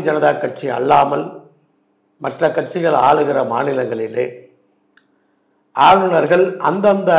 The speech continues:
அரசுக்கு துணை நிற்பது கிடையாது. குறிப்பாக சொல்லப்போனால்,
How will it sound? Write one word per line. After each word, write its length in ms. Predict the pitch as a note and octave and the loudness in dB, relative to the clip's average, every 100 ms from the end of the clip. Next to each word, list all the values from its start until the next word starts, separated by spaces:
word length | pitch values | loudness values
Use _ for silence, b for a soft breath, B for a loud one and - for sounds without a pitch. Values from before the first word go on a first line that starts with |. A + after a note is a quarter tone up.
| D3+ - | 2 0
அரசுக்கு 640 | C3+ D#3+ F#3 F#3+ - G3 G#3 - - - - _ _ _ _ _ _ _ - | 0 0 0 -4 -4 -4 -4 -6 -14 -20 -20 _ _ _ _ _ _ _ -4
துணை 260 | F#3 G3+ G3+ | 0 2 2
நிற்பது 440 | E3 - D3 D3 | -2 -2 -4 -4
கிடையாது. 540 | - B2 A#2+ A2 - - - _ _ _ _ _ _ _ _ b b b | -4 -2 -2 -4 -10 -16 -20 _ _ _ _ _ _ _ _ b b b
குறிப்பாக 440 | F3 - G#3+ G#3+ G3+ | 0 2 4 4 4
சொல்லப்போனால், 680 | E3 E3+ D#3 C3 B2 E3+ | 2 0 2 2 2 0